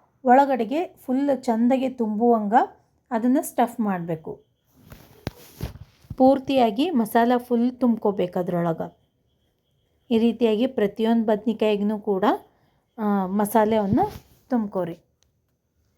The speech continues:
ಈಗ ಇದ್ರೊಳಗೆ ಇನ್ನೊಂದು ಹಾಕೋದು ಬಿಟ್ಟೆ ನಾನು, ಆ, ಬೆಲ್ಲ ಹಾಕೋದು. ಒಬ್ಬೊಬ್ರು ಬೆಲ್ಲ ಇಷ್ಟಪಡಲ್ಲ,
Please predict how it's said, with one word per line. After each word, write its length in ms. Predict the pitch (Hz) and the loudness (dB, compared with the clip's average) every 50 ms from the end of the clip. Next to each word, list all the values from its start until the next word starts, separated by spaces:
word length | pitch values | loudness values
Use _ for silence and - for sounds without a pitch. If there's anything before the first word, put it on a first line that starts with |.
| _ _ _ _ _ _ _ _ _ _ | _ _ _ _ _ _ _ _ _ _
ಈಗ 140 | 277 269 254 | 0 2 2
ಇದ್ರೊಳಗೆ 560 | 277 240 269 277 285 285 277 277 285 285 277 | 2 2 2 2 4 4 4 4 2 2 2
ಇನ್ನೊಂದು 320 | 269 247 247 262 262 269 269 | 2 4 4 4 4 4 4
ಹಾಕೋದು 380 | 262 247 220 247 - 247 233 | 2 2 0 0 -2 -4 -4
ಬಿಟ್ಟೆ 360 | 214 202 226 226 226 - 220 214 | -2 -2 -2 -2 -2 -6 -6 -4
ನಾನು, 560 | 202 190 190 185 202 262 339 370 - - 208 | -6 -6 -6 -4 -2 -2 -2 -4 -6 -6 -4
ಆ, 160 | 202 190 185 | -2 -2 -2
ಬೆಲ್ಲ 340 | 185 185 196 185 196 208 233 247 | -2 -2 -2 -2 0 2 0 0
ಹಾಕೋದು. 720 | 240 214 214 202 - - 202 190 180 220 302 415 - - _ - _ _ _ - | 0 0 -2 -4 -4 -6 -8 -6 -2 -2 -4 -4 -6 -12 _ -20 _ _ _ -2
ಒಬ್ಬೊಬ್ರು 500 | 233 226 208 240 240 240 262 285 302 269 | -2 2 2 2 2 2 0 0 0 0
ಬೆಲ್ಲ 300 | 208 220 220 214 226 247 | 0 -2 0 2 2 2
ಇಷ್ಟಪಡಲ್ಲ, 760 | 247 240 226 233 - 240 226 226 - 226 208 202 190 180 | 2 2 0 -2 -2 -4 -4 -2 -2 -2 -2 -2 -2 -2